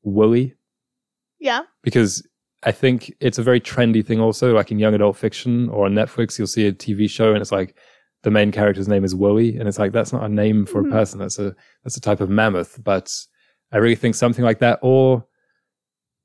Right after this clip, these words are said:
Speaker 1: because I was kind of picturing it as a heroine. I don't know why.
Speaker 2: Mm-hmm.
Speaker 1: But she could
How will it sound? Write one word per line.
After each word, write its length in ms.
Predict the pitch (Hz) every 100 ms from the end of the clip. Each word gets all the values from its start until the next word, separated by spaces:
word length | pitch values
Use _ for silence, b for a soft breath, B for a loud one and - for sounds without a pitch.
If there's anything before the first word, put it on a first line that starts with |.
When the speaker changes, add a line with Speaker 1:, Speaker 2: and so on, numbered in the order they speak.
| _
Speaker 1:
because 180 | - 113
I 100 | 113
was 260 | 110 - -
kind 260 | - 156
of 100 | 135 -
picturing 320 | 127 - 110
it 60 | 104
as 100 | 98
a 60 |
heroine. 520 | 92 113 110 120 131 123
I 60 | 98
don't 120 | 98
know 120 | 95
why. 240 | 95 101 123 - 302
Speaker 2:
Mm-hmm. 80 | 339 440 _ _ _ _ _
Speaker 1:
But 140 | 113 101
she 140 | 117
could 200 | 110 101